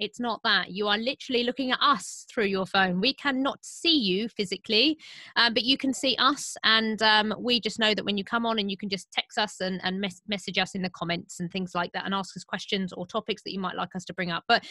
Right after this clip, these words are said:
we really do like engaging with our followers as much as possible.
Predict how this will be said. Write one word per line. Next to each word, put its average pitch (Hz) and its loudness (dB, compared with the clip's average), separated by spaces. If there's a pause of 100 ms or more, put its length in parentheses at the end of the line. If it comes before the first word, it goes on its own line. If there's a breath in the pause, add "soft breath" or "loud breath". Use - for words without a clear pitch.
(260 loud breath)
we 277 2
really 330 6
do 294 2
like 254 4
engaging 220 2
with 214 0
our 269 4
followers 208 0
as 190 -10
much 247 2
as 208 -10
possible. 208 -4